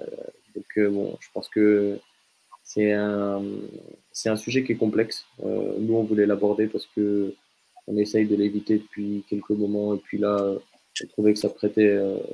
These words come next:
à, un peu à l'actualité. Euh, et puis, on voulait pas faire une émission que sur le, que sur le match. Euh, donc, ça nous par-, ça nous permet de,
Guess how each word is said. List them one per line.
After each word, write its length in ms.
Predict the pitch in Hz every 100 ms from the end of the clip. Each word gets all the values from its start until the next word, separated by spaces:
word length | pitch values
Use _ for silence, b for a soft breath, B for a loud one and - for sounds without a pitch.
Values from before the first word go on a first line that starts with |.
| - - -
à, 240 | 50 50 50 - _ _ _ _ _ -
un 60 |
peu 160 | 104 110
à 20 |
l'actualité. 640 | 107 101 - 104 98 107 113 _ _ - _ -
Euh, 560 | 98 98 101 98 98 98 - - -
et 100 | 101
puis, 180 | - 104
on 80 |
voulait 180 | 101 101
pas 120 | 101
faire 140 | - 104
une 60 |
émission 240 | 101 95 101 -
que 120 | 110
sur 240 | - 101
le, 100 | 101 98 _ -
que 80 | 104
sur 120 | -
le 80 | 98
match. 280 | 113 - - - _ _ - 95
Euh, 420 | 101 98 98 98 107 _ _ -
donc, 120 | 107 107
ça 80 |
nous 120 | 110 107
par-, 340 | 107 104 104
ça 120 | 101
nous 80 | 107
permet 240 | 107 113 107
de, 260 | 104 98